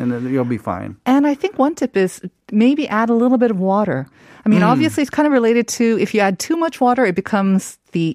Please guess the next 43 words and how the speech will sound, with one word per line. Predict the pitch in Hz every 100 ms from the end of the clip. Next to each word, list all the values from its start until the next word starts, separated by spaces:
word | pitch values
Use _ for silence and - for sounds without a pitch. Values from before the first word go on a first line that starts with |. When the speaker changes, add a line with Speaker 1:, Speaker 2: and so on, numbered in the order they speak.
| 160
Speaker 2:
answer | 151 160 180 226
to | -
our | 160
second | - 175 170
question | 156 - 170
of | 160
the | 147
day. | 147 160
But | 175 196
if | 214
you | -
add | 214 269
a | 302
little | 233 -
bit | - 147 127
and | 180 190
then | 202 202
Speaker 1:
<laughs> |
Speaker 2:
just | 214 -
cook | - 320 -
it | 220 180 - -
so | 196
that | 185 170 -
the |
water | 170 160 175 170
evaporates | 151 165 170 - 139 135 131 -
and |
the | 113 98
Speaker 1:
Right. |
Speaker 2:
sauce | - 170 -
is | 156
absorbed | 156 143 170 170 170 135
into | 143 139
the |
meat, | 143 143 - 120
Speaker 1:
That | 127 120
helps. | 101 -
Speaker 2:
then | 180 185
you |
end | - 156 151
up | 139 -
with | 135 -
제육볶음. | 160 147 151 - 110 135